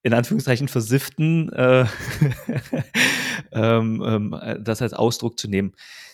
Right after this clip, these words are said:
Das Interessante ist ja daran, dass eigentlich die D-, Debatte von den Gegnern hochgehalten wird und gar nicht von den, von den Linken oder Grünen. Das heißt, hier findet eigentlich ne,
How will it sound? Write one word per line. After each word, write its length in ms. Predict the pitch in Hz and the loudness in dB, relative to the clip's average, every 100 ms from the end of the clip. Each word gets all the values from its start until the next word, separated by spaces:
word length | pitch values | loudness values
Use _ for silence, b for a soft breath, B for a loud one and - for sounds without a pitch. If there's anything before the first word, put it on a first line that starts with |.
| B - | B -8
Das 160 | 117 | -6
Interessante 520 | 139 143 131 135 156 | -4 -4 0 -2 0
ist 140 | 165 147 | -2 -2
ja 80 | 127 | -2
daran, 460 | 113 120 147 147 | -2 -2 -4 -6
dass 340 | 117 110 - _ _ _ _ _ _ - | -6 -8 -8 _ _ _ _ _ _ -4
eigentlich 800 | 113 139 156 147 135 139 - - - | -2 0 -4 -6 -4 -4 -6 -16 -18
die 680 | 127 110 107 107 107 - _ | -14 -8 -4 -2 -4 -6 _
D-, 240 | - 104 - _ - | -20 -20 -20 _ -14
Debatte 600 | 104 104 95 120 - 156 | -8 -6 -4 -6 -4 -6
von 320 | - 127 120 | -4 -6 -4
den 240 | 113 110 | -6 -8
Gegnern 420 | 107 143 147 110 101 | -4 -4 -2 -4 -2
hochgehalten 640 | 104 - 98 101 - 98 | -4 -4 -2 -2 -4 -6
wird 260 | 98 - | -6 -6
und 300 | 113 - 110 | -8 -8 -6
gar 180 | 104 98 | -2 0
nicht 280 | 127 131 - | 0 -4 -6
von 240 | - 113 110 | -4 -2 2
den, 240 | 110 107 | 2 0
von 140 | - 107 | -2 -2
den 120 | 98 | 0
Linken 360 | 113 135 127 | -2 -2 -4
oder 200 | - 107 | 0 2
Grünen. 520 | 101 107 139 127 101 B B B | 2 2 4 4 2 B B B
Das 180 | 101 113 | -6 0
heißt, 280 | 110 120 - | 0 0 -4
hier 260 | 123 139 | 0 2
findet 400 | 143 131 135 139 | 2 0 0 0
eigentlich 420 | - 113 127 131 | 0 -2 -2 -4
ne, 140 | 120 | -6